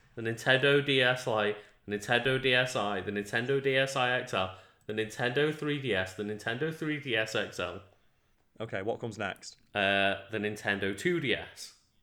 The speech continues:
Speaker 2: Okay, so what's the list now?
Speaker 1: <laughs> Nintendo D S, Nintendo D S Lite, Nintendo D S I, Nintendo D S I X L,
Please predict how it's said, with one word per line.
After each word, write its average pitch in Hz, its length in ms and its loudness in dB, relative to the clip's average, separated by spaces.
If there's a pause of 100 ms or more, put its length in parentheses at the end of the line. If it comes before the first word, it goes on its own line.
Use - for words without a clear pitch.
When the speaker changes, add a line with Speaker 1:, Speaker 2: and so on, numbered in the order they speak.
(300)
Speaker 2:
Okay, 104 220 -8
so 110 180 -6
what's 113 160 -4
the 120 100 -6
list 113 200 -4
now? 98 160 -4 (100)
Speaker 1:
<laughs> - 80 -18 (180)
Nintendo 143 520 2
D 156 180 4
S, 117 260 4 (400)
Nintendo 123 720 0
D 143 140 4
S 156 220 0
Lite, 107 260 0 (160)
Nintendo 127 560 -2
D 135 160 -2
S 139 160 -2
I, 92 300 0 (380)
Nintendo 131 440 0
D 143 140 2
S 139 160 2
I 135 200 4
X - 200 -6
L, 90 220 -2